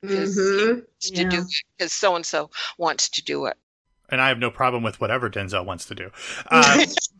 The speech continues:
Speaker 3: but, and I think
Speaker 2: There was
Speaker 3: that
Speaker 2: that.
Speaker 3: the natural progression of that is, is that because they are revivals, I think they just have a, a, a less, they have a longer shelf life in terms of the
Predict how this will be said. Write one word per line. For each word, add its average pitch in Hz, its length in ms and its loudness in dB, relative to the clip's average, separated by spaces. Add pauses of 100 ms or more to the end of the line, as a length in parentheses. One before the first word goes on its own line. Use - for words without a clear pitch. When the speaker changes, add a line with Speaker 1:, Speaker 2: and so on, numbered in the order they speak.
Speaker 3:
but, 254 400 4 (220)
and 202 80 6
I 190 80 6
think 196 160 0
Speaker 2:
There 196 80 2
was 170 140 4
Speaker 3:
that 156 120 0
Speaker 2:
that. 160 60 0
Speaker 3:
the 151 80 4
natural 151 400 2
progression 165 580 0
of 110 160 -2
that 107 300 0
is, 107 300 -2
is 113 200 -2
that 127 320 2 (340)
because 143 680 0
they 127 160 0
are 123 280 2
revivals, 110 560 0
I 113 60 0
think 113 160 -4
they 117 100 -2
just 107 180 -4
have 123 180 0
a, 107 140 -10 (120)
a, 113 280 -2 (100)
a 123 140 0
less, 113 520 -2 (340)
they 147 140 -4
have 135 80 2
a 131 60 2
longer 165 340 2
shelf - 340 0
life 131 220 0
in 123 80 -4
terms 120 300 -4
of 110 160 -10
the 113 260 0